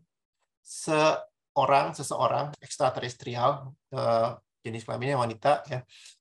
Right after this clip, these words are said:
eh, yang mu-, sebenarnya fisiknya ini sangat mirip dengan manusia bumi, ya, humanoid species, ya, dari sistem Cassiopeia. Jadi, kalau menurut Randy, perempuan ini sangat mirip dengan manusia. Bedanya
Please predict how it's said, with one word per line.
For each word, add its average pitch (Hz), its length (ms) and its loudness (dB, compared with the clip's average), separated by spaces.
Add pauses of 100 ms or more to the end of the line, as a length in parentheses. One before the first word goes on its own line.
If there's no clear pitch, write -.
(380)
eh, 151 260 4 (200)
yang 190 240 2
mu-, 190 260 0 (240)
sebenarnya 165 560 -2
fisiknya 170 480 -2
ini 214 240 -4
sangat 175 480 0
mirip 156 400 -2
dengan 147 320 -2
manusia 143 400 -2
bumi, 139 320 -2
ya, 131 160 -2
humanoid 131 380 0
species, 143 560 -4
ya, - 180 -12
dari 117 400 0 (400)
sistem 160 400 -4
Cassiopeia. 135 720 0 (800)
Jadi, 143 160 0
kalau 170 160 0
menurut 151 160 -4
Randy, 135 480 -2 (880)
perempuan 143 400 4
ini 180 320 -2 (240)
sangat 147 480 -2 (240)
mirip 143 400 -4
dengan 156 400 -2
manusia. 156 640 -2
Bedanya 147 800 0